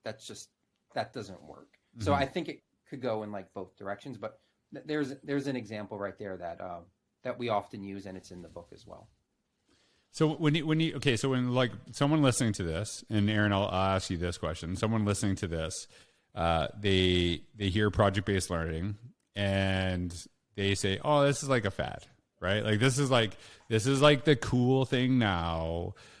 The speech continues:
Speaker 2: Uh, this is gonna be for whatever. And then we're either gonna do something totally different or we're gonna call it something else, but it's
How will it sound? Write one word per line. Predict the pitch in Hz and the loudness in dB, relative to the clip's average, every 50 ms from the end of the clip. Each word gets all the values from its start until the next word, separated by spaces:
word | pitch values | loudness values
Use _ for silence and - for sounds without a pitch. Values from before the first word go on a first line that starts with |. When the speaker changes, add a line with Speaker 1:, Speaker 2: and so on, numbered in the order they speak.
| _ - | _ -12
Speaker 2:
Uh, | - - 82 82 82 80 78 - - | -8 -4 -2 -2 -2 -2 -4 -6 -4
this | 113 113 110 92 | -4 -2 -2 0
is | 120 110 | 0 2
gonna | 123 120 | 2 4
be | 110 110 113 110 | 4 6 4 4
for | 104 - 110 104 104 101 | 4 4 4 4 4 4
whatever. | 101 98 98 95 87 90 92 87 90 95 | 6 6 6 6 4 4 2 2 2 0
And | - - 113 104 110 | 0 0 2 4 4
then | 110 110 107 107 104 101 104 110 117 107 | 6 6 6 4 4 4 2 0 0 0
we're | 107 107 113 117 | 2 4 4 4
either | 120 117 110 117 | 4 4 4 4
gonna | 104 110 113 | 4 2 2
do | 104 107 107 101 | 2 2 0 0
something | - 117 98 95 101 90 | 0 -2 -2 0 -2 -2
totally | - - 123 131 151 165 170 151 | 0 0 0 2 2 2 2 2
different | 131 110 98 - 98 90 101 131 - - - - _ _ _ _ _ _ _ _ _ _ | 2 0 0 0 -2 -2 -2 -4 -6 -10 -14 -20 _ _ _ _ _ _ _ _ _ _
or | - 127 131 135 147 156 156 143 123 107 104 101 104 110 120 131 - - - | -2 0 4 4 6 8 10 10 10 10 10 8 8 6 4 2 -2 -4 -2
we're | 107 113 120 113 | 2 4 4 4
gonna | 107 117 110 110 107 | 4 4 4 4 2
call | - - - 113 107 110 110 110 | 0 0 0 2 4 4 4 4
it | 107 101 101 - - - _ _ _ _ _ _ _ | 4 2 2 0 -4 -8 _ _ _ _ _ _ _
something | - - - - 170 156 175 190 - - 143 123 123 117 | -6 -4 -2 0 2 2 0 0 0 0 2 2 4 4
else, | 117 123 117 92 82 78 98 - - - - - - - _ _ _ _ _ _ _ _ _ _ _ _ _ _ _ - 139 120 - | 4 4 4 2 0 -2 -4 -6 -8 -8 -8 -10 -14 -18 _ _ _ _ _ _ _ _ _ _ _ _ _ _ _ -20 -20 -2 4
but | - 139 127 | 6 8 8
it's | 120 117 98 92 | 8 6 2 0